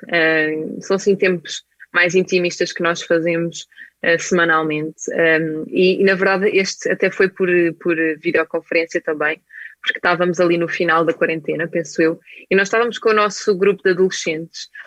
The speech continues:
E eu lembro-me de alguém dizer que sentia que as desculpas que nós usávamos para não podermos ter, não conseguirmos ter tempo com Deus antes da quarentena, ou seja,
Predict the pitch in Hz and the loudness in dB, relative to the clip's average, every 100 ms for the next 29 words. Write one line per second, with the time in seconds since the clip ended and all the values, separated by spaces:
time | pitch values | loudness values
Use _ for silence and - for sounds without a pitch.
0 | - 190 208 220 233 233 226 214 214 196 | 0 4 4 2 0 2 2 4 2 2
1 | 190 170 180 175 - 180 165 180 _ - | -2 2 2 2 -2 0 0 -4 _ -20
2 | - - - 208 208 - 208 226 240 214 | -20 -6 0 0 0 -2 2 2 2 0
3 | - - - 226 233 - - 208 185 196 | 0 -6 -2 0 2 -2 -2 -4 0 0
4 | 180 156 156 156 156 - 180 175 196 196 | 2 0 0 -8 -8 -4 0 2 0 0
5 | 202 214 214 196 - 196 - 202 202 214 | 2 2 0 -6 -2 -2 0 -4 0 -2
6 | - 190 214 196 214 190 - 190 - - | -2 -2 -2 0 -2 -2 0 -2 -4 -6
7 | 175 160 151 151 - - 196 202 - 165 | -4 2 2 2 -6 0 0 0 -2 -4
8 | - 170 170 - 156 156 196 - 180 156 | 0 -2 -2 -2 -2 -2 -8 -2 -2 -2